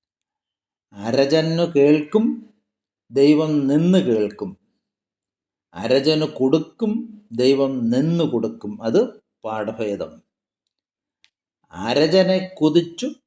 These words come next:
പുരുഷനെ വെടിഞ്ഞാൽ അരജനുമില്ല, പുരുഷനുമില്ല. അരജൻ വീണാൽ പടയും തീരും.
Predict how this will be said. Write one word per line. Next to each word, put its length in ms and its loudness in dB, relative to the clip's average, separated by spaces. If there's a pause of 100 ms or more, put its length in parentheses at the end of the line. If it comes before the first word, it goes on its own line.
പുരുഷനെ 560 -2
വെടിഞ്ഞാൽ 760 -2 (360)
അരജനുമില്ല, 1120 -4 (100)
പുരുഷനുമില്ല. 1000 -6 (2000)
അരജൻ 640 0
വീണാൽ 540 0
പടയും 840 -4
തീരും. 720 -6